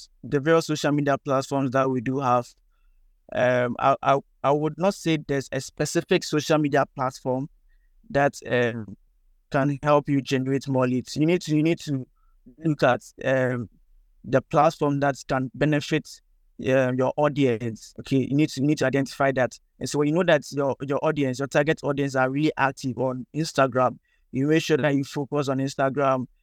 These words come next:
Make sure that you have cam-, you have your campaigns there. You, you do your Instagram ads,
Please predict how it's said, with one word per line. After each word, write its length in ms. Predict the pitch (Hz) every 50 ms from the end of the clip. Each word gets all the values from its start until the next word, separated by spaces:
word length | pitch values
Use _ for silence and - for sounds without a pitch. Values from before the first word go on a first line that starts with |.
| _ _ _
Make 220 | - 131 143 147 -
sure 160 | - 147 139
that 320 | 127 135 131 131 123 -
you 300 | 127 131 135 135 131 127 127
have 260 | 151 156 147 - -
cam-, 200 | - 139 131 - - _ -
you 100 | 135 143
have 180 | 143 143 147 147
your 140 | 143 131 -
campaigns 580 | - 147 127 135 135 - 147 139 143 143 139
there. 400 | 120 135 127 135 135 131 131 135 - _ _ _ _
You, 200 | - 120 123 - -
you 360 | 131 131 135 139 131 131 139
do 220 | 143 156 151 147 147
your 160 | 143 135 -
Instagram 520 | 135 151 - - 147 143 127 147 143 147 - -
ads, 420 | 135 135 135 135 - - - -